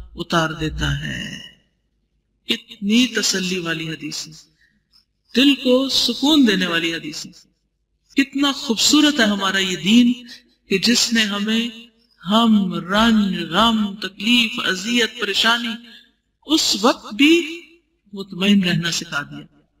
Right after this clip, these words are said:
पुरसुकून कर दिया कि इस वक्त तुम्हारी सफाई हो रही है, तुम्हारी धुलाई हो रही है,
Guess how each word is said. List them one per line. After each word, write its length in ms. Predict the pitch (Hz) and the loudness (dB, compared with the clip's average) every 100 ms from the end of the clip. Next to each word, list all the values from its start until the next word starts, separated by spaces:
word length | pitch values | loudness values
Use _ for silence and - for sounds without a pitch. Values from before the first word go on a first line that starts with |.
| _ _ _ _ - | _ _ _ _ -4
पुरसुकून 480 | 208 - - 214 202 | 0 0 4 4 4
कर 140 | 214 - | 2 -4
दिया 240 | - - _ _ _ _ _ _ _ _ _ - | -10 -16 _ _ _ _ _ _ _ _ _ -6
कि 40 | - | 0
इस 240 | 214 - | 0 0
वक्त 360 | 240 - 240 _ _ _ _ - | -2 -6 -16 _ _ _ _ -6
तुम्हारी 340 | 185 180 190 202 | -2 0 0 -2
सफाई 400 | 175 160 160 160 | -2 0 0 -2
हो 160 | 147 | -6
रही 160 | 147 147 | -8 -10
है, 180 | 143 - _ _ _ _ _ _ _ - | -14 -20 _ _ _ _ _ _ _ -10
तुम्हारी 280 | 170 175 | -6 -4
धुलाई 380 | 175 170 165 165 | 0 2 2 0
हो 140 | 156 151 | -2 -8
रही 240 | 147 | -12
है, 80 | 151 | -16